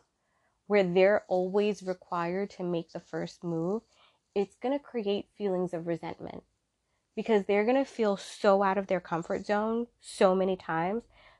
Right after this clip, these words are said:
They're gonna feel that shame and that helplessness and that awkwardness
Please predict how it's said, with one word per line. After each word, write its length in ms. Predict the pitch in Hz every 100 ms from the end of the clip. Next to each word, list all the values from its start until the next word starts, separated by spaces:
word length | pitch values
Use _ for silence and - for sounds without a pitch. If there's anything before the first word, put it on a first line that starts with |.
| -
They're 140 | 208
gonna 240 | 208 247 254
feel 240 | - 214 202
that 180 | - -
shame 560 | - 185 175 185 196 -
and 140 | 196
that 120 | 175
helplessness 760 | - 180 175 196 202 220 214 233 _ _ _ _ _ _ -
and 400 | 202 185 185 180
that 220 | 175 - -
awkwardness 840 | 165 170 214 220 240 262 277 -